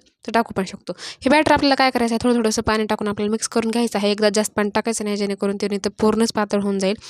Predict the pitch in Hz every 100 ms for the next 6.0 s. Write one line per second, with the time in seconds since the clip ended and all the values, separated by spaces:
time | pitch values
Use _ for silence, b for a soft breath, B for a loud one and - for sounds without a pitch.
0 | B B - 247 247 240 240 226 226 233
1 | 233 220 220 226 226 233 214 208 208 202
2 | 202 202 196 202 202 196 190 - 220 208
3 | 185 B B B 233 254 262 254 226 226
4 | - 240 233 220 226 - 226 226 220 214
5 | 214 208 240 B B B 196 208 208 208